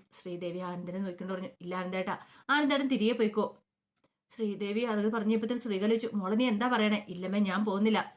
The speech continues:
ഉം, എനിക്ക് ആനന്ദേട്ടനോടൊപ്പം ഒരു ജീവിതമാണ് വേണ്ടത്, അല്ലാതെ വെറുതെ ഞാൻ അങ്ങോട്ട് കയറി വരുന്നില്ല. ആനന്ദേട്ടൻ എന്തെങ്കിലും ഒരു കാലത്ത് എന്നെ മനസ്സിലാക്കി എന്നോട് സ്നേഹവും സന്തോഷവും ഒക്കെ തോന്നി എന്നെ ഇവിടെ വന്ന് വിളിച്ചോണ്ട് പോവാണെങ്കിൽ മാത്രം വിളിച്ചോണ്ട് പോയാൽ മതി.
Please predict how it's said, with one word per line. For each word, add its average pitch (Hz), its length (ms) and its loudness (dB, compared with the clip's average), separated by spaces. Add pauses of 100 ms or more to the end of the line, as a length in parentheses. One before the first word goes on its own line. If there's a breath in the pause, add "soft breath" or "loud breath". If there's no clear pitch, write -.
(160)
ഉം, 208 100 -2 (560 loud breath)
എനിക്ക് 311 260 0
ആനന്ദേട്ടനോടൊപ്പം 214 720 2
ഒരു 226 80 4
ജീവിതമാണ് 208 420 2
വേണ്ടത്, 196 280 0 (260)
അല്ലാതെ 175 300 -4
വെറുതെ 185 380 0
ഞാൻ 202 200 2
അങ്ങോട്ട് 208 220 0
കയറി 202 260 0
വരുന്നില്ല. 208 380 4 (420)
ആനന്ദേട്ടൻ 175 400 -4
എന്തെങ്കിലും 196 360 -2
ഒരു 220 140 2
കാലത്ത് 196 320 0 (300 loud breath)
എന്നെ 277 200 2
മനസ്സിലാക്കി 226 640 2 (160)
എന്നോട് 196 240 -2
സ്നേഹവും 214 460 0
സന്തോഷവും 202 420 -2
ഒക്കെ 220 120 -2
തോന്നി 214 340 2 (500 soft breath)
എന്നെ 285 160 4
ഇവിടെ 247 180 4
വന്ന് 247 180 2
വിളിച്ചോണ്ട് 233 380 2
പോവാണെങ്കിൽ 226 400 4
മാത്രം 196 360 2
വിളിച്ചോണ്ട് 220 340 2
പോയാൽ 214 240 4
മതി. 190 180 2